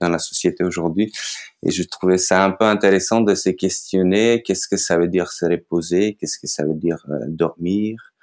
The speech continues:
Qu'est-ce que ça veut dire recharger, se ressourcer ? Et, et comment créer un équilibre entre la productivité et le repos ?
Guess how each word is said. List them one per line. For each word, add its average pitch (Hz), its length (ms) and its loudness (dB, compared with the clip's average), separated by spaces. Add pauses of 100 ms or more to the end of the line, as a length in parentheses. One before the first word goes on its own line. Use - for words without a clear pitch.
(400)
Qu'est-ce - 240 -4
que - 100 -4
ça - 180 0
veut 78 100 0
dire 85 200 0
recharger, 82 760 -2
se - 180 -4
ressourcer ? - 960 0 (720)
Et, 82 540 2
et 92 80 -4
comment 104 320 4
créer 104 240 2
un 98 80 6
équilibre 95 600 2
entre 90 380 2
la 85 100 4
productivité 82 880 0
et 90 40 4
le 80 80 4
repos ? 85 500 -2